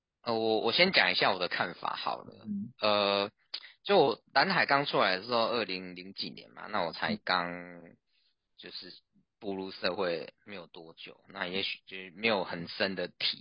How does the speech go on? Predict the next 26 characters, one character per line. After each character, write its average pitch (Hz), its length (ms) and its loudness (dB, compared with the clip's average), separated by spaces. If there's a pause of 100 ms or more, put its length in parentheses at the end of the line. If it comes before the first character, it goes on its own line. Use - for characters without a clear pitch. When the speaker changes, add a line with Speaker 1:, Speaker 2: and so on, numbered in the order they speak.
Speaker 1:
验。 80 240 -4 (460)
Speaker 2:
嗯。 113 80 2
Speaker 1:
对， 101 100 2
但 156 240 4
是 147 120 -4 (280)
这 135 380 6
十 - 480 -4
几 117 240 0
年 95 240 -2
来 92 140 2
在 113 180 2
工 101 240 -6
作 101 180 -4
上 90 240 0
面， 95 160 0
我 90 80 -4
觉 104 360 0
得 107 220 4
我 90 60 2
们 90 200 -4
台 90 240 0
湾 95 420 2 (580)
各 113 160 4
行 87 200 2
各 95 200 0
业， 82 320 -2